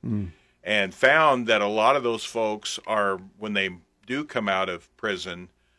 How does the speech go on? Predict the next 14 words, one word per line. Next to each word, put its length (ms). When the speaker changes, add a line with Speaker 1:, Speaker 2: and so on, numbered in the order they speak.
Speaker 2:
locate 640
in 280
downtown 500
Lincoln. 320
And 160
so 460
the 120
desire 520
was 260
to 80
Speaker 1:
Mm. 60
Speaker 2:
find 320
a 40
building 680